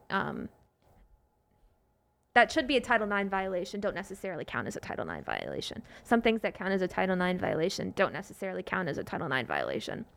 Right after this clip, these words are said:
So that doesn't mean necessarily that the process is over.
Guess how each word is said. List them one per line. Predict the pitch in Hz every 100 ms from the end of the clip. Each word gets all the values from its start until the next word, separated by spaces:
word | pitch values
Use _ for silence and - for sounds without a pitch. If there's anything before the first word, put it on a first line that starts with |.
| - _ _ _ _ _ -
So | - 311 277 247 - - - - - - - - -
that | - 254
doesn't | 262 240
mean | 226 226 220 214
necessarily | 214 214 240 214 208
that | 202
the | 202
process | 214 202 208 202
is | 202
over. | 226 208 127 76